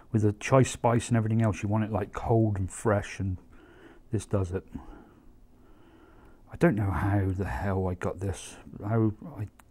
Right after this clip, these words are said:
come about thinking about it. I was sat here one night putting f-, some mixes together, and I had two empty bottles over there.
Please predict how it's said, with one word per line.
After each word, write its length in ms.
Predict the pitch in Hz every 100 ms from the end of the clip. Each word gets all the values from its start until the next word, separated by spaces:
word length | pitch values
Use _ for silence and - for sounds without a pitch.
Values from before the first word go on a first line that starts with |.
| -
come 200 | - 123
about 300 | 107 110 110
thinking 460 | - 139 143 117
about 300 | 101 87 87
it. 120 | 90 - _ - - - - - - -
I 40 |
was 100 | 107
sat 300 | - - 185
here 240 | - 113 110
one 240 | 113 117
night 240 | 117 104 -
putting 220 | 113 101
f-, 240 | - - - - -
some 220 | 123 107
mixes 300 | 110 - 92
together, 340 | - 90 90
and 440 | - - - - -
I 40 |
had 140 | 101 -
two 220 | - 170
empty 240 | 147 -
bottles 420 | 117 120 98 87 90
over 200 | 85 82
there. 180 | 80